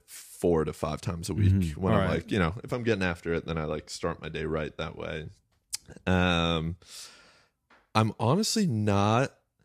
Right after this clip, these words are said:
Speaker 1: like,
Speaker 2: That's it.
Speaker 1: s-, seven months ago, I remember I had, like, a hundred fifty dollar Amazon gift card, and I pretty much spent it all on skincare.
Speaker 2: Skincare, really?
Speaker 3: Really?
Speaker 1: Like, I did get the, I got the retinol, like, the che-, not the cheapest, but literally I think it was, like,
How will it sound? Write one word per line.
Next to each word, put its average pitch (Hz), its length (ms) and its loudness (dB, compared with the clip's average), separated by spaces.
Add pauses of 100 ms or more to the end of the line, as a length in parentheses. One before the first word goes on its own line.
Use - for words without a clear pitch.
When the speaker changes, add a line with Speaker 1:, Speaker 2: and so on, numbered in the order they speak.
(580)
Speaker 1:
like, 117 260 6 (380)
Speaker 2:
That's 92 180 0
it. 135 80 4
Speaker 1:
s-, - 680 2 (320)
seven 151 500 6
months 104 300 4
ago, 120 220 6
I 113 40 6
remember 101 240 4
I 104 40 6
had, 104 120 2
like, 98 140 2
a 87 60 0
hundred 92 420 -4
fifty 90 200 -4
dollar 82 340 2
Amazon 95 720 2
gift - 200 0
card, 117 340 4
and 90 140 2
I 85 140 4 (120)
pretty 95 180 0
much 82 120 -2
spent - 280 -6
it - 60 -6
all 80 500 -4
on 80 460 -2 (480)
skincare. 95 540 2
Speaker 2:
Skincare, 127 240 4
really? 98 180 4 (100)
Speaker 3:
Really? 135 300 10
Speaker 1:
Like, 113 160 6
I 117 80 10
did 113 260 6
get 117 200 10
the, 113 240 8
I 107 100 4
got 101 240 4 (100)
the 101 160 4
retinol, 92 640 6
like, 87 180 0
the 87 320 0
che-, - 300 -6
not 120 240 0
the 101 80 0
cheapest, 90 500 -2
but 117 160 0
literally 110 400 4
I 85 40 0
think 87 200 -8
it 87 60 0
was, 80 200 -2
like, 80 140 -2